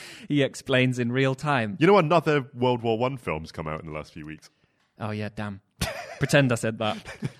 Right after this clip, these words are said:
Speaker 1: Like, a f-, uh, s-, since ev-, uh, every little thing he does, he explains in real time, like a football commentator, but without the vocabulary.
Speaker 2: That's actually what happens in the new film, so this joke's actually still good.
Speaker 1: Oh, is it?
Speaker 2: Yeah.
Speaker 1: Oh, good. I'm glad this joke's still good. <laughs>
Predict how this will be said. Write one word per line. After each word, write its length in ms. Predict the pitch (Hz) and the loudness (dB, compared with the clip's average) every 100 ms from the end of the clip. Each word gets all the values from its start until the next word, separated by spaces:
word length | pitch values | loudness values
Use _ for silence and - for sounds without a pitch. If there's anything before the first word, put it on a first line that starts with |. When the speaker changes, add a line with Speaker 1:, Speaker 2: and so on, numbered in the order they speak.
| - | -6
Speaker 1:
Like, 220 | - 165 165 | 2 2 2
a 20 | |
f-, 120 | - 151 | -4 0
uh, 300 | 139 135 131 | 4 4 2
s-, 160 | - 156 | -6 -8
since 240 | 185 175 | -6 0
ev-, 160 | 190 175 | 0 2
uh, 400 | 156 151 147 151 - | 2 2 0 -4 0
every 200 | 180 190 | 0 0
little 220 | 170 139 | -2 -2
thing 160 | 151 135 | 0 0
he 80 | 117 | 0
does, 220 | 127 113 | -2 -2
he 100 | 113 | -4
explains 520 | - - 143 135 113 | -6 -2 2 2 0
in 100 | 110 | 0
real 200 | 135 143 | 0 0
time, 400 | 123 127 117 104 | -2 -4 -4 -4
like 180 | 123 135 | -2 -2
a 60 | 143 | 0
football 360 | 208 131 123 | 0 0 -2
commentator, 640 | 113 113 107 101 104 - | -2 -4 -6 -6 -10 -10
but 140 | 104 110 | -10 -8
without 300 | 110 110 110 | -4 -4 -6
the 40 | |
vocabulary. 640 | 107 110 131 113 107 98 98 _ - | -12 -8 -8 -6 -8 -8 -12 _ -20
Speaker 2:
That's 120 | - | -16
actually 200 | 123 107 | -14 -12
what 80 | 90 | -14
happens 220 | 90 87 | -14 -16
in 80 | 82 | -18
the 60 | 85 | -16
new 160 | 87 | -16
film, 240 | 82 82 80 | -14 -16 -16
so 40 | - | -20
this 120 | - | -20
joke's 300 | 92 85 - | -18 -18 -20
actually 240 | 80 87 | -20 -20
still 200 | - 87 | -20 -20
good. 160 | 85 85 _ - | -18 -20 _ 0
Speaker 1:
Oh, 80 | 147 | 0
is 100 | 117 | 0
it? 140 | - | -8
Speaker 2:
Yeah. 80 | 92 _ _ _ _ _ _ | -14 _ _ _ _ _ _
Speaker 1:
Oh, 80 | 139 | -4
good. 200 | 120 120 | 0 0
I'm 80 | 113 | 2
glad 220 | 123 117 | 0 -2
this 140 | 113 - | -4 -6
joke's 260 | 110 - | -8 -8
still 200 | - 110 | -6 -6
good. 260 | 110 117 | -2 -4
<laughs> 40 | 113 | -4